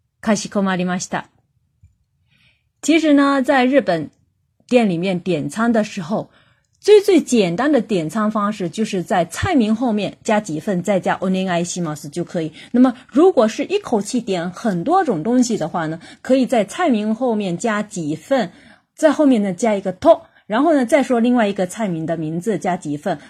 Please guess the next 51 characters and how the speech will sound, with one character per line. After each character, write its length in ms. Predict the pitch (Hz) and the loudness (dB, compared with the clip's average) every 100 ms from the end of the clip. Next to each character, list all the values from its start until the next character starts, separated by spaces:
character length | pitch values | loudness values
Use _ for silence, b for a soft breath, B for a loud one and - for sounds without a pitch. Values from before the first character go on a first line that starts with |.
| - | 0
按 160 | 320 | 2
照 140 | 320 294 | 2 2
这 80 | |
样 120 | 392 349 | 2 0
的 100 | 247 | 0
方 240 | 240 226 | 0 -2
法 140 | 214 | -2
呢， 140 | 170 175 | -4 -6
说 240 | - 302 | 0 2
完 240 | 269 202 226 | 2 2 -2
全 320 | - 208 233 | -4 -2 -2
部 140 | 339 | -2
菜 180 | - 294 | -2 -2
名 180 | 196 208 | -2 -2
之 100 | 240 | -2
后 140 | 208 | -4
再 280 | 170 269 220 | -2 0 0
说 260 | 208 226 208 | -2 -2 -2
一 120 | 190 | -4
个 260 | 208 180 - | -4 -4 -4
お 100 | 185 | -4
願 180 | 190 196 185 | -4 -4 -4
い 40 | |
し 160 | 190 202 | -6 -4
ま 140 | 185 | -6
す 140 | 175 147 | -6 -6
就 120 | 190 | -6
很 180 | 175 147 | -4 -4
完 180 | 147 160 | -4 -4
美 160 | 165 | -4
了。 140 | 147 143 B B B B B | -4 -6 B B B B B
另 160 | 339 | 0
外 160 | 403 359 | 4 2
呢， 140 | 339 320 | 2 0
服 260 | - - 320 | -6 -2 2
务 60 | 415 | 4
员 220 | 294 302 | 4 2
通 180 | 349 339 | 0 0
常 140 | 277 | 2
会 120 | 339 | 2
问 200 | 320 277 | 2 2
我 100 | 214 | 0
们， 160 | 196 233 B B | -2 -4 B B
ど 140 | - 311 | 0 2
ち 160 | - | 4
ら 140 | 427 370 | 2 2
に 120 | 330 | 2
し 140 | 294 | 2
ま 140 | 285 269 | 2 2
す 100 | - | 0
か？ 220 | 247 269 | 0 0